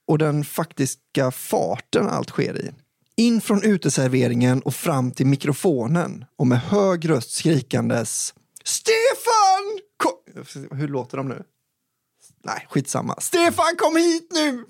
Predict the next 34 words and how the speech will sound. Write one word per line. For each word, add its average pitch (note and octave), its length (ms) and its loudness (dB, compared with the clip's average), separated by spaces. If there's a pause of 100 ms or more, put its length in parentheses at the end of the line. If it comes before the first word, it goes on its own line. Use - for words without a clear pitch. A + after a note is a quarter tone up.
Kom F4 220 2
in F4 280 4
hit D#4+ 320 4
till E4 120 2 (120)
oss - 260 -4
nu! B3+ 140 2
Det C#4+ 140 4
är D#4+ 60 4
dags!" - 840 -2 (720)
Så D3 360 0
ropar C#3 300 -2
hon C3 180 -2
då. A2+ 180 -6 (800)
Stefan A3+ 300 2
lunkar G#3 200 2
in F3+ 100 2
efter E3+ 280 -2
med D3 360 2
resten D3+ 300 -2
av C#3+ 60 0
sitt C3+ 220 -6
gäng C#3 280 0
i - 20 -2
hälarna. B2 480 -2 (420)
Det E3+ 80 4
uppstår F#3 300 0
en D#3+ 100 2
kort A3 300 -2
stunds - 360 2
förvirring F3 800 0
och - 120 2
osäkerhet D#3 600 0
i - 40 2
lokalen. C3 360 0